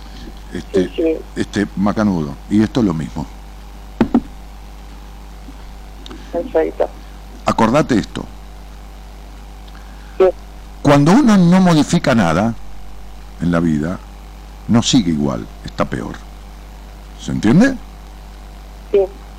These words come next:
Speaker 1: Ok. Cuando uno no modifica nada, no está igual, empeoró. Cuando uno no modifica la fiebre que tiene durante un mes, no está igual,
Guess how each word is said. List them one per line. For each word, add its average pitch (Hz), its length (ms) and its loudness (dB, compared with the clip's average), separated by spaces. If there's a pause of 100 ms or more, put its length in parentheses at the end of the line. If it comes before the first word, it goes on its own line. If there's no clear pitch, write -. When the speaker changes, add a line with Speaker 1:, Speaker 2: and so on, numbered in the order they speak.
(140)
Speaker 1:
Ok. - 200 0 (920)
Cuando 139 280 4
uno 247 140 8
no 208 120 8
modifica 175 520 6
nada, 101 440 4 (400)
no 120 480 4
está - 500 2
igual, 69 440 2 (460)
empeoró. 87 540 2 (400)
Cuando 101 260 6
uno 208 140 10
no 180 120 8
modifica 147 580 4
la 87 100 4
fiebre 113 340 4
que 101 100 2
tiene 110 200 4
durante 101 360 2
un 98 140 6
mes, 87 300 2 (300)
no 95 100 2
está 104 340 2
igual, 65 400 -2